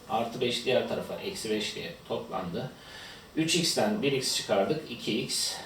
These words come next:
Ee, e, yedi borç, beş borç daha, on iki borç. İki tanesi on iki borçsa bir tanesi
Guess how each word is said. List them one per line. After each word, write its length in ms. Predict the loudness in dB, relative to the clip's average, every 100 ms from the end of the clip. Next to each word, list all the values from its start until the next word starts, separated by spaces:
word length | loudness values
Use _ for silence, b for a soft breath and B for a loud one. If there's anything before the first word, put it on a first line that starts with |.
| -6
Ee, 540 | 0 2 2 2 2 0 B B B -20 -20 -20 B B B B B
e, 80 | 2 4 4 2 -2 0
yedi 360 | 6 8 8
borç, 360 | 8 8 4 4
beş 280 | 4 4 2
borç 260 | 2 2
daha, 360 | 0 2 2 0 2
on 200 | 2 0
iki 180 | 0
borç. 440 | 4 4 2 -2 -6 -10 -6
İki 220 | -2 4
tanesi 420 | 6 8 6 2
on 120 | 2
iki 240 | 2 2 4
borçsa 340 | 4 4 0
bir 120 | -2
tanesi 480 | 0 0 0 0 0